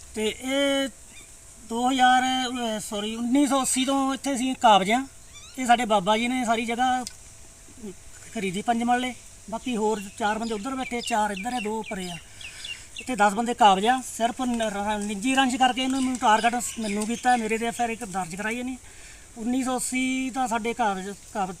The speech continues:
ਸਾਡੇ ਕੋਲ ਕਬਜ਼ਾ ਆ। ਔਰ ਰਣਜੀਤ ਸਿੰਘ ਜਿਹਦੇ ਨਾਂ 'ਚ ਜ਼ਮੀਨ ਹੈਗੀ ਸੀ, ਉਹਨੇ ਸਾਡੇ ਬਾਬਾ ਜੀ ਨੂੰ ਕੋਲੋਂ ਪੈਸੇ ਲੈ ਕੇ ਰਸੀਦ ਲੈ ਕੇ ਦਿੱਤੀ ਸੀ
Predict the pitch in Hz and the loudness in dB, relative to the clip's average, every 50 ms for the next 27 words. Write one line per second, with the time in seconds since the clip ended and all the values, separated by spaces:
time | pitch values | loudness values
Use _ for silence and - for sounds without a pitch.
0 | - - - - 220 190 196 220 233 233 214 233 202 175 170 190 208 233 277 269 | -16 -14 -10 -8 -6 -6 -6 -6 -6 -4 0 0 0 2 2 2 2 2 0 -2
1 | - - - - - - - - - - - - - - - - 233 233 233 240 | -8 -18 -20 -20 -18 -18 -18 -20 -20 -20 -20 -20 -20 -16 -8 -4 0 0 2 2
2 | 226 233 220 190 226 240 247 - 254 269 285 269 277 277 269 262 262 254 247 208 | 0 0 -2 -2 0 0 0 0 0 0 0 0 0 -2 -2 -2 -2 -4 -4 -4
3 | 240 247 262 254 240 233 233 240 240 240 240 233 - - - 359 - - - - | -4 -4 -2 0 2 2 2 2 0 0 -4 -6 -8 -12 -18 -18 -18 -18 -20 -20
4 | - - - - - - - - - - - - 208 196 - 185 226 226 247 208 | -20 -18 -18 -18 -16 -12 -12 -12 -12 -12 -18 -18 -16 -10 -4 -2 0 0 2 2
5 | 180 190 208 285 285 240 247 202 - - - - 240 240 247 254 254 - - - | 0 0 0 0 0 -2 -4 -8 -10 -16 -12 -6 -2 -2 0 0 -2 -4 -6 -10
6 | - - - 226 208 233 220 196 202 185 175 214 220 220 226 233 240 233 226 - | -10 -8 -6 -4 -4 -4 -2 -2 -2 0 0 0 0 0 -2 -6 -6 -8 -8 -12
7 | - - - - - - - - - - - 214 220 220 208 208 - - 220 226 | -16 -20 -20 -20 -20 -20 -20 -20 -18 -12 -8 -6 -4 -4 -4 -4 -2 -2 0 0
8 | 220 - 214 202 190 208 226 208 196 175 170 170 196 233 262 262 - - - - | 0 0 -2 -2 2 2 2 4 4 4 4 4 2 0 0 -2 -6 -10 -12 -10
9 | - 220 196 190 208 208 214 226 220 196 180 180 - - 240 240 247 262 254 | -8 -6 -4 0 0 2 4 4 4 4 4 -2 -4 -4 -4 -4 -4 -4 -6